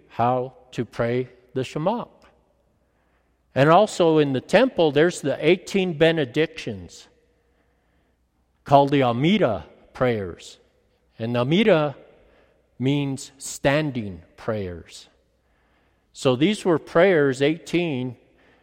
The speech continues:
in the temple, in the synagogues, that people, and probably were taught to the children of, "These are them." So they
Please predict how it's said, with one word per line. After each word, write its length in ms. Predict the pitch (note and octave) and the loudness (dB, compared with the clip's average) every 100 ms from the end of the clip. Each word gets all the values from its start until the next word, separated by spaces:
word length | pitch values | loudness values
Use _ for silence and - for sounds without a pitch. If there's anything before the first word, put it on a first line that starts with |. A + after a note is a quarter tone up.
| _ - | _ -4
in 220 | B2 F3+ | 0 0
the 60 | F#3+ | -2
temple, 600 | - D#3+ D3+ - B2 D#3+ - | -2 -2 -2 -2 -2 -2 -4
in 220 | A#2+ F#3+ | -2 -2
the 60 | G3+ | -2
synagogues, 920 | - F#3 E3 A#2+ A#2+ B2 A#2+ - - _ - | 0 0 0 -2 0 -2 -6 -14 -20 _ -4
that 300 | C3 B2 - _ _ _ _ _ _ _ | -2 -2 -6 _ _ _ _ _ _ _
people, 540 | - E3+ - A#2+ C3+ D3+ | -8 -6 -4 -2 0 -2
and 160 | A2+ | -4
probably 600 | - C#3 G#3+ E3+ B2 B2 C#3+ | 2 4 4 2 0 0 0
were 240 | C3 B2 | -2 -6
taught 360 | - C3 C3+ - | -4 -4 -4 -6
to 160 | D3 | -6
the 100 | B2+ | -6
children 680 | A#2+ - E3+ A#3+ A2+ A2 C3+ _ _ _ _ _ _ _ | -6 0 0 0 -6 -6 -10 _ _ _ _ _ _ _
of, 420 | - B2 A#2+ - - | 0 2 2 -2 -10
"These 300 | A#2 C3 D#3+ | -2 0 2
are 160 | D#3 D3 | 0 0
them." 400 | D3 E3+ D3 - _ _ _ _ _ _ _ _ _ _ _ _ _ _ _ | -2 -4 -6 -12 _ _ _ _ _ _ _ _ _ _ _ _ _ _ _
So 260 | - C#3 B2+ | -2 0 4
they 400 | D3+ D#3 C3+ | 6 6 2